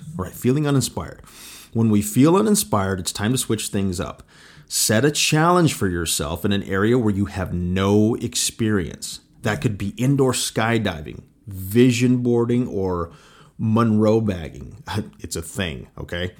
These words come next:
So Monroe bagging. Just try, just try something you haven't done before. Embracing a new challenge, uh, uh,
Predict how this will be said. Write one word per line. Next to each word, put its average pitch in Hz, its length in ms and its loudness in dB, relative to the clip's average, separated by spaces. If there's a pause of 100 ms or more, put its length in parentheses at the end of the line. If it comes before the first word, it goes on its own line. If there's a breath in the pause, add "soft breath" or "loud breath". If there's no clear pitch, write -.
(420 loud breath)
So - 180 -6
Monroe 92 360 0
bagging. 85 360 -6
Just 123 200 -2
try, 143 220 2
just 113 400 -2
try 117 380 0
something 147 520 0
you 143 140 2
haven't 98 560 -4
done 90 240 -4
before. 101 720 -2 (420 soft breath)
Embracing 113 760 2
a 160 40 2
new 147 220 4
challenge, 101 800 -2 (100)
uh, 101 260 -2 (120)
uh, 98 180 -4